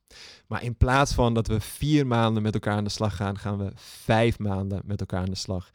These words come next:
In plaats van zes dagen in het eerdere traject gaan we acht live dagen met elkaar aan de slag. Met een retreat van twee dagen, een eindretreat van drie dagen. In een waanzinnig, ehm, ja,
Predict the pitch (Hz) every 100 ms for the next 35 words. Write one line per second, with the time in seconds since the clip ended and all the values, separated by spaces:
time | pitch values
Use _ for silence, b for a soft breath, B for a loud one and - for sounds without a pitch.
0 | B B B 113 110 107 - 107 101 -
1 | 127 127 - - 113 110 110 110 110 101
2 | b b - 101 - _ - 117 107 104
3 | - 101 104 - 104 104 _ - 135 117
4 | - - 120 107 110 117 110 98 98 101
5 | - 98 101 92 - 90 - 101 98 101
6 | 98 - - 120 - 107 - 110 110 107
7 | 107 - 95 92 104 113 110 107 107 107
8 | - 101 - 117 107 104 104 110 104 B
9 | B B B B - - 107 104 101 -
10 | _ _ _ _ - 107 120 170 170 143
11 | 120 131 120 113 - 113 107 104 101 101
12 | 98 95 - - 113 107 95